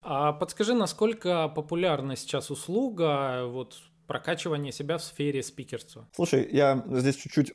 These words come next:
Speaker 2: <clears throat> скорректирую. Мы в первую очередь ставим задачу помочь подготовить конкретное выступление. Да, мы и-, иногда занимаемся и индивидуальным обучением, и часто довольно групповым, но всё-таки фокус в том, чтобы пом-, подготовить речь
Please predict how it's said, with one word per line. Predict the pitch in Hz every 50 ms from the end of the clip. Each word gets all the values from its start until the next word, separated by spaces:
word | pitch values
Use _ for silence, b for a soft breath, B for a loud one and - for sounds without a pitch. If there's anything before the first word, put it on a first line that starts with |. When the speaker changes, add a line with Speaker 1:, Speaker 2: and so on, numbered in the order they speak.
| _ -
Speaker 2:
<clears throat> | 185 180 - 202 220 165 - -
скорректирую. | - - 147 131 113 - - 196 214 185 139 120
Мы | 113 113 120 127 131 131 - -
в | - -
первую | 139 143 147 143 135
очередь | 131 - 113 117 -
ставим | - 127 127 120 117
задачу | 113 110 113 120 131 - - 123 123 - B B B B B B
помочь | - 113 120 120 135 147 143 - -
подготовить | - 120 117 101 113 107 - 135 139 135 123 117 -
конкретное | - 113 110 110 - 120 120 120 120 113 107 107
выступление. | 104 104 - - 120 120 147 196 220 220 208 139 117 - -
Да, | 117 123 143 151 139
мы | 127 131 131 123 120 113
и-, | - - - - - 120 110 - - -
иногда | 135 127 120 113 110 110 123 123 117 117 113 107
занимаемся | 101 110 113 113 120 117 113 110 107 - - 113
и | 110 - 131 120 113
индивидуальным | 113 101 101 120 196 208 131 165 180 170 160 151
обучением, | 139 127 127 - - 127 113 110 107 107
и | - 113
часто | - - 120 117 - -
довольно | 117 110 113 117 113 113
групповым, | 113 113 - - 127 147 214 247 254 B B B B B B
но | 120
всё-таки | - 175 180 - 185
фокус | - - 151 - - 127
в | - -
том, | 131 139 143
чтобы | - - 117 107
пом-, | - 110 107 - - - _ _ -
подготовить | 131 113 110 117 110 - 147 160 160 135 - -
речь | 113 120 156 170 - - -